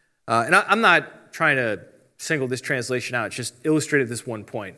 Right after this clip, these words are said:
okay? Uh, I'm sure there are many great things about the N L T as well. <laughs> I'm not trying to, like, assassinate somebody here.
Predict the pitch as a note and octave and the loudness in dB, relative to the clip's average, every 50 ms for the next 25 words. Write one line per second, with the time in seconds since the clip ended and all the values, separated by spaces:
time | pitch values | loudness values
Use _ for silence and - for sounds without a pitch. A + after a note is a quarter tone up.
0 | - A2+ G#2+ - A2 G2+ G2+ G2 G2+ _ - G#2+ G#2 G2+ F#2+ F#2 F#2 - _ _ | -18 -16 -10 -8 -8 -8 -8 -10 -16 _ -16 -16 -14 -14 -14 -16 -18 -20 _ _
1 | _ _ _ - A2+ - - B2+ A#2 A2 G#2 G2 - - - - C3+ B2+ A#2+ B2 | _ _ _ -14 -4 0 2 4 4 4 2 0 -4 -10 -10 -8 -6 -6 -4 -4
2 | D3 D#3 D3 B2+ A#2+ D3 D#3+ D#3+ D#3 D#3 D#3 C#3+ C3+ A#2+ B2 C3 B2+ A#2 A2+ B2 | -4 -4 -4 -2 0 2 2 2 2 0 -4 -4 -4 -4 -4 -4 -4 -4 -6 -8
3 | C3 B2+ A#2+ A#2+ - C#3 C3 A#2 A#2 A2 G#2+ - D3 D3+ - F3 D#3 C#3+ B2 - | -6 -6 -6 -6 -4 -4 -4 -4 -4 -6 -6 -8 -6 -4 -4 -4 -4 -4 -6 -10
4 | - - C#3+ C3+ - - - - C3+ C3+ B2+ A#2+ A2+ G#2+ G#2 G#2 F#2+ - G#2+ - | -12 -12 -14 -14 -14 -8 -4 -2 -2 0 0 -2 -2 -2 -2 -4 -6 -8 -10 -12
5 | - A2 G2 A2 A#2+ - G2+ G2 F#2+ F2 - A2 G2+ F#2 F#2 F#2+ G2 F#2 F2+ F2 | -12 -10 -10 -10 -10 -12 -12 -14 -14 -14 -14 -14 -14 -14 -14 -12 -12 -12 -12 -14